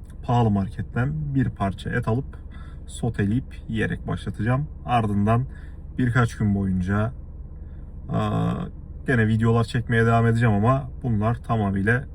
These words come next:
su orucu ile alakalı olacak. Umarım bu orucun sonunda ciddi bir kilo vermiş olurum. Yani daha önce bunu yaptığımda yetmiş iki saat kadar yapmıştım ve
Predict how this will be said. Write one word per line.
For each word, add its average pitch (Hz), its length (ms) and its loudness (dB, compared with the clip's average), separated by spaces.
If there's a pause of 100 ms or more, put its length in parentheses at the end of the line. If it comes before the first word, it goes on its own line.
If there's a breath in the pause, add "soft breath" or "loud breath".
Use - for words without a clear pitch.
su - 240 -6
orucu 101 420 0
ile 104 140 0
alakalı 104 440 0
olacak. 101 460 -2 (480 loud breath)
Umarım 190 420 6
bu 185 300 4
orucun 170 260 6
sonunda 143 680 2
ciddi 120 280 0
bir 113 60 0
kilo 113 240 0
vermiş 104 260 0
olurum. 107 300 -2 (880 loud breath)
Yani 107 220 2
daha 117 220 6
önce 117 220 6
bunu 113 200 6
yaptığımda 113 560 4
yetmiş 110 500 -2
iki - 360 2 (220)
saat - 640 -4
kadar 107 240 -2
yapmıştım - 520 -4
ve 127 120 2